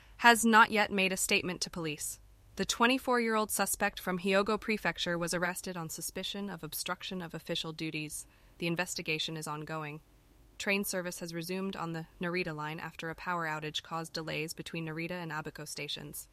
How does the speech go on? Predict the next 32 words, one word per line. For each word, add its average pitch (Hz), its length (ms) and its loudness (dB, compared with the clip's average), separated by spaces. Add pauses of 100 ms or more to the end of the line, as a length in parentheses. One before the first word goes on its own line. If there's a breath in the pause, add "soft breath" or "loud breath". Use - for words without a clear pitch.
(480 soft breath)
The 202 160 0
outage 208 300 2
was 190 120 -6
caused 175 400 -4
by 160 120 -4
a 156 80 -6
malfunction 156 720 -6
at 156 100 -6
a 160 60 -10
substation. 147 800 -8 (480 soft breath)
The 170 160 -2
up 220 200 4
line 160 300 -2
resumed 180 400 -2
service 165 480 -6
at - 140 -8
six - 240 -6
oh 208 60 -4
nine 202 260 -2
A 214 160 -4
M, 156 260 -4 (300 soft breath)
and 165 120 -4
the 160 60 -4
down 190 320 2
line 160 300 -4
resumed 170 400 -4
service 156 360 -6
at - 140 -8
six - 240 -6
forty 214 320 -4
A 143 140 -4
M. 139 240 -10